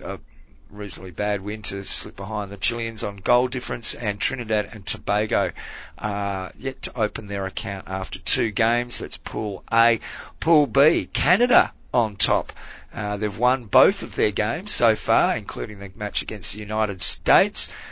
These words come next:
who, um, had a sixteen nil <laughs> victory over Peru. Uh, poor old Peruvians, but then, uh, came up against the Canadians and,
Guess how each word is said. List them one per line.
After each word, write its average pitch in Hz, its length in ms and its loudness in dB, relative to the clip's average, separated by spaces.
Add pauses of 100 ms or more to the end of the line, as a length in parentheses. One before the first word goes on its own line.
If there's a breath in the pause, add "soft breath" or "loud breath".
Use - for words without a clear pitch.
(160 loud breath)
who, 107 280 0
um, 101 380 0 (180)
had 120 160 2
a 117 60 4
sixteen 143 680 4
nil 139 200 4
<laughs> - 20 2
victory 123 520 4
over 120 280 8
Peru. 117 520 2 (640 loud breath)
Uh, 101 220 -6
poor 117 240 -2
old 110 120 0
Peruvians, 120 640 0
but 123 180 0
then, 123 240 0
uh, 117 140 6
came 117 260 -2
up 110 160 -2
against 107 300 -6
the - 40 -4
Canadians 113 720 -4
and, 101 340 -10